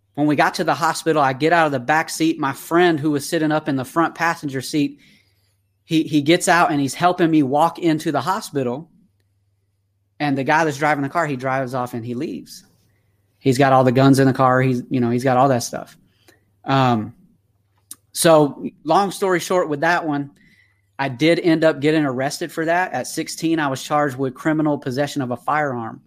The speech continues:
or underage possession of a firearm. So I ended up going to a youth detention center. I was in there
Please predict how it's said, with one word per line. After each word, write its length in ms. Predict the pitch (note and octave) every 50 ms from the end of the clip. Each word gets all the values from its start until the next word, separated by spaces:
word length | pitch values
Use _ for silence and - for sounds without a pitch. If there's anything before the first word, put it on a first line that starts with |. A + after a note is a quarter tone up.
| _ _ _ _ _
or 140 | C#3 C3+ -
underage 440 | D#3+ E3 D#3+ D#3+ D#3 D3+ C#3 -
possession 380 | - C#3 B2 C#3 B2+ - - C#3
of 60 | B2
a 80 | A#2 A2+
firearm. 540 | - B2+ A#2+ A#2+ A2+ A2 - - - A#2+ - _ _ _ _ _ _ _ _ _ _ _ _ _
So 460 | - - D#3 C#3+ C#3 C#3 C3+ C3+ C3
I 160 | - C3 C#3
ended 220 | D3+ D#3 D#3+ E3 D#3
up 140 | D#3 D3
going 260 | C#3+ D3 D3+ D#3+ D#3 C#3+
to 160 | - D3+ C#3
a 20 |
youth 320 | B2+ A#2+ B2 D3+ D#3+ D#3+ -
detention 440 | C#3+ C#3+ - D#3+ D#3 D3+ - D3+
center. 400 | C#3 - E3 D#3 D#3 D#3+ D#3+ E3 -
I 100 | - B2+
was 200 | C3 C3 A#2+ A#2+
in 160 | C#3+ D3 D3
there 360 | D3 C#3+ C#3+ C#3+ C#3 C3+ B2